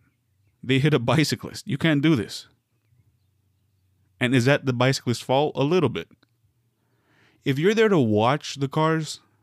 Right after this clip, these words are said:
right, you're a part of the problem, which is fine. That's your decision. You're an adult. I'm not gonna get mad at you.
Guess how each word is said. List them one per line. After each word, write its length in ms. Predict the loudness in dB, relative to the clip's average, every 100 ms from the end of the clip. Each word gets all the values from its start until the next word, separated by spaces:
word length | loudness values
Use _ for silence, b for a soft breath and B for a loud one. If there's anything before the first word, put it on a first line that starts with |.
| -4
right, 340 | -2 0 -2 _ _ _ _
you're 240 | -4 0 0
a 60 |
part 320 | 0 0 2
of 60 | 0
the 80 | -2
problem, 500 | 0 0 0 -4 -12 _ _ _ _ _ -8
which 140 | -6
is 80 | -4
fine. 400 | 2 2 2 0
That's 200 | -4 -4
your 80 | -2
decision. 500 | -2 -2 -2 -2 -4
You're 120 | -2
an 60 | -4
adult. 360 | -4 -6 -6 -6
I'm 80 |
not 120 | -6 -6
gonna 80 |
get 120 | -6 -6
mad 300 | -4 -2 -4
at 60 |
you. 260 | -6 -8